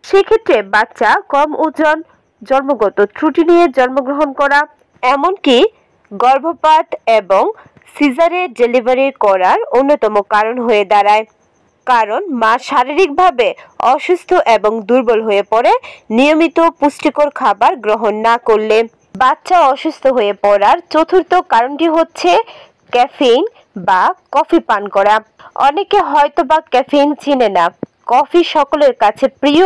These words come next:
এবং জনপ্রিয় পানীয়, কিন্তু গর্ভাবস্থায় অতিরিক্ত কফি গ্রহণ করা একেবারেই ভালো না। এতে করে গর্ভবতীর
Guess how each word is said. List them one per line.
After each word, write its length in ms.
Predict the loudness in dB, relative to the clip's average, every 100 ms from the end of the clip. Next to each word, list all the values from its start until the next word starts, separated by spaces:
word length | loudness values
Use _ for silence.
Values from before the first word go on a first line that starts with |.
| 2 2
এবং 320 | 0 -4 -2
জনপ্রিয় 480 | -2 0 -2 0 0
পানীয়, 440 | 0 -4 -2 -2 -2 _ _ -20 -20 -6
কিন্তু 260 | -4 0 -2
গর্ভাবস্থায় 1040 | 2 0 0 -2 0 0 -2 0 0 0 -4 -14 -2
অতিরিক্ত 600 | -2 2 4 4 2 0 0 -2 -12 _ _ _ -2
কফি 280 | -2 -2
গ্রহণ 400 | -4 -2 -2 -4
করা 300 | 0 0 2 0 -2
একেবারেই 500 | -2 0 0 0 -4
ভালো 320 | -6 -2 -2 0
না। 180 | -2 -2 _ -4
এতে 280 | -2 0 -2
করে 260 | -2 -2
গর্ভবতীর 840 | -2 0 0 0 -2 -2 -2 0